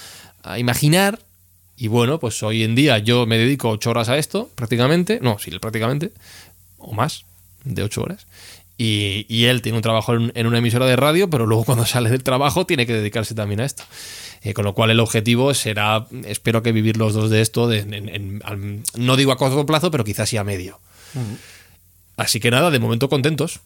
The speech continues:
Speaker 2: Pero estáis
Speaker 1: Contentos.
Speaker 2: viviendo ahora de eso.
Speaker 1: Yo sí,
Speaker 2: Ujú.
Speaker 1: él no.
Speaker 2: Él a medias.
Speaker 1: Claro, porque él trabaja en una emisora, con lo
Speaker 2: Ujú.
Speaker 1: cual ya la disponibilidad horaria es, es menor.
Speaker 2: Ujú.
Speaker 1: Pero bueno, poco a poco.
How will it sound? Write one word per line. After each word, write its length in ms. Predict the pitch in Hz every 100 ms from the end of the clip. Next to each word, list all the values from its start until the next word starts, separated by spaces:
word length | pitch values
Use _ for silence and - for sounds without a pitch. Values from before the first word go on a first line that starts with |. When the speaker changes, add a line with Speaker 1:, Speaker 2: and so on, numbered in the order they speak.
| _ -
Speaker 2:
Pero 140 | 117
estáis 160 | 113 98
Speaker 1:
Contentos. 100 | 107
Speaker 2:
viviendo 280 | 107 120 135
ahora 180 | 95 90
de 100 | 127
eso. 200 | 185 - _ -
Speaker 1:
Yo 180 | 120 110
sí, 380 | - 135 226 - _ _
Speaker 2:
Ujú. 160 | 117 107
Speaker 1:
él 180 | 110 107
no. 240 | 113 185 - _ _ _ _
Speaker 2:
Él 100 | -
a 80 | 120
medias. 440 | 120 117 110 - -
Speaker 1:
Claro, 160 | 110 117
porque 140 | 104
él 60 | 95
trabaja 260 | 104 104
en 80 | 113
una 80 | 110
emisora, 320 | 107 101 147
con 80 | 147
lo 40 | 120
Speaker 2:
Ujú. 60 | 110
Speaker 1:
cual 120 | 104
ya 100 | 110
la 80 | 110
disponibilidad 540 | 110 110 107 101 101
horaria 320 | 104 113 110
es, 100 | 101 120
es 120 | 107
menor. 320 | 107 110 175
Speaker 2:
Ujú. 380 | 170 - 107 135 -
Speaker 1:
Pero 220 | - 95 92
bueno, 220 | 107 151
poco 160 | 110
a 60 | 107
poco. 500 | 117 156 151 110 98